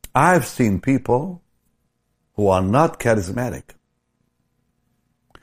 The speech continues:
like Doctor Charles Stanley. He's not known as a charismatic, but he is more, he, he is more charismatic than most charismatics I've ever met.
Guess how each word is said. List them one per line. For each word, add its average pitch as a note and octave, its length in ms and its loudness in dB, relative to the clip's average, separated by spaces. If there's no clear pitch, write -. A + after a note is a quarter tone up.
like F#2 240 0
Doctor A#2+ 300 2
Charles A2+ 460 -2
Stanley. G2 540 -6
He's F#2 260 -4
not C#3+ 280 2
known B2 320 2
as F#2+ 160 -2
a F#2+ 80 -2
charismatic, G2+ 500 -2
but F#2+ 160 0
he C#3 120 4
is C#3 140 2
more, D3+ 380 4
he, F3 240 2
he E3+ 260 0
is C3 160 0
more D3+ 320 2
charismatic C#3 640 0
than B2 180 0
most D3+ 260 0
charismatics C3+ 540 0
I've A2+ 140 -4
ever C3+ 280 0
met. D3+ 300 -6